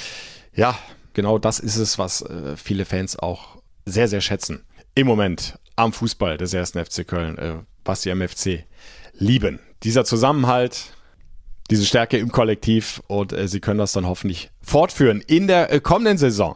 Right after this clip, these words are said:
Denn, äh, da werden neue Herausforderungen auf die Truppe zukommen, auf Steffen Baumgart, äh, zukommen. Und, äh, wenn du eben so Leistungsträger, äh, wie Jonas Hector und Eldis Kiri jetzt, äh, verlierst, dann kannst du einfach nur, äh, dreimal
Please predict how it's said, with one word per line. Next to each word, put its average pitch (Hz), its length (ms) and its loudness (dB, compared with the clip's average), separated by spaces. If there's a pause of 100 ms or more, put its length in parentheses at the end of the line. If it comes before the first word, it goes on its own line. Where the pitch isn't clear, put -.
Denn, 120 360 2
äh, 127 160 4
da 117 220 2
werden 131 180 4
neue 120 380 4 (180)
Herausforderungen 117 800 0
auf 110 220 -6
die 107 200 0
Truppe 113 280 -4
zukommen, 123 460 0 (300)
auf 107 200 0
Steffen 107 300 0
Baumgart, 110 480 0
äh, 110 120 -12
zukommen. 147 800 -2
Und, 127 340 -6
äh, 113 160 -8 (460)
wenn 123 120 0
du 127 120 0
eben 113 240 0
so 113 100 0
Leistungsträger, 107 920 -2
äh, 98 220 -6
wie 101 380 -2
Jonas 107 300 0
Hector 110 320 -2
und - 60 -8
Eldis 113 300 -2
Kiri 139 280 -2
jetzt, - 240 -4
äh, 104 100 -8
verlierst, 120 720 0 (920)
dann 135 140 2
kannst 165 380 4
du 190 80 8
einfach 151 360 4
nur, 151 320 6
äh, 127 160 6
dreimal 156 480 4